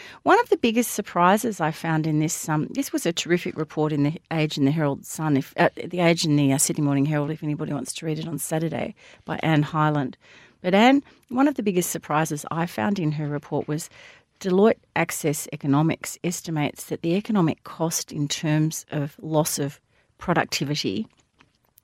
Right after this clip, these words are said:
when organisations, um, are trying to cover a sexual harassment incident is three point eight billion dollars in Australia. Three point eight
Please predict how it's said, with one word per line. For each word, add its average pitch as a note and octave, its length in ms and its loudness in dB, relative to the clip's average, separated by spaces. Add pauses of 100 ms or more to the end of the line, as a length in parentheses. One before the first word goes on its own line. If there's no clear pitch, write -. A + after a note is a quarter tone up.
(120)
when E3 400 4 (100)
organisations, D3 960 2 (480)
um, C#3+ 320 -4
are D#3+ 80 -6
trying D3+ 320 2
to - 80 -6
cover - 500 0
a D#3+ 60 -4
sexual - 380 -6
harassment B2+ 580 -2 (100)
incident C#3 560 -4 (520)
is F3 180 -2
three A3+ 260 2
point E3+ 300 2 (100)
eight D#3 220 -2
billion D3 320 2
dollars D3+ 460 -8
in - 120 -12
Australia. D#3 440 -8
Three F#4+ 320 -4
point - 280 0
eight A3+ 220 0